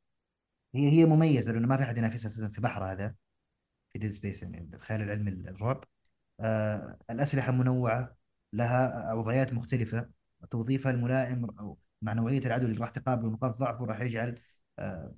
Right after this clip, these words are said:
يعني، تخطي المرحلة أسهل. توظيف السلاح راح يساعدك كذلك في موضوع تخطي الم-، الألغاز، واللي بالنسبة للغاز، يعني، لطيفة. آه، جانب الرعب في اللعبة حاضر، لكنه أكشن،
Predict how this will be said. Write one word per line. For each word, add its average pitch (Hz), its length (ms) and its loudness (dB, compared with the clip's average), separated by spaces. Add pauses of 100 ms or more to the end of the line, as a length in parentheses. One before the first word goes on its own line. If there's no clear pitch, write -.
يعني، 104 300 -4 (220)
تخطي 139 240 -4
المرحلة 120 340 -2
أسهل. 127 380 -4 (200)
توظيف 123 220 0
السلاح 127 300 -2
راح 113 160 -4
يساعدك 123 280 -4
كذلك 117 340 -2
في 117 120 -6
موضوع 110 260 -2
تخطي 113 340 -8
الم-، 110 140 0
الألغاز، 110 640 -2
واللي 101 140 -2
بالنسبة 110 300 -2
للغاز، 104 240 -2
يعني، 101 180 -8
لطيفة. 117 400 -6 (580)
آه، 104 440 -4 (380)
جانب 131 340 0
الرعب 131 220 2
في 127 100 -4
اللعبة 127 440 0
حاضر، 123 400 2 (200)
لكنه 123 320 -2
أكشن، 107 340 -6